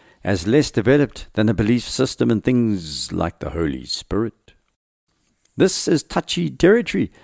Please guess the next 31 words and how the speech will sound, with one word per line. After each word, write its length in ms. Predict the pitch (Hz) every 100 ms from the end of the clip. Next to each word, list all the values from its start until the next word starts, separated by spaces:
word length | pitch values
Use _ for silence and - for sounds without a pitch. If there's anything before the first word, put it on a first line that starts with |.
| _ _
but 120 | 123
it's 120 | 123
caused 320 | - 135 135 123
a 60 |
lot 180 | 123 156
of 100 | 156
frothing 540 | - - 147 - 160
and 100 | 135
foaming 440 | 113 127 139 139 135
from 180 | 120 107
folks 320 | 127 135 -
who 80 | -
fixate 480 | - - 131 135
on 140 | 107 98
their 140 | 101
own 240 | 104 92 80
dogma. 460 | - 87 82 101 - _ _ _ _ _ _ _ _ _ _ _ -
And 160 | 90
as 240 | 98 113 87
this 240 | 107 -
was 220 | 110 85
reinforced 640 | 78 104 104 - 107 143 -
back 240 | 101 -
in 60 | 101
the 120 | 98
eighteen 260 | 104 101 98
thirties 440 | 107 101 117 107
and 100 | 95
early 320 | 98 101 98
eighteen 300 | 101 101 98
forties 500 | - 139 131 117 107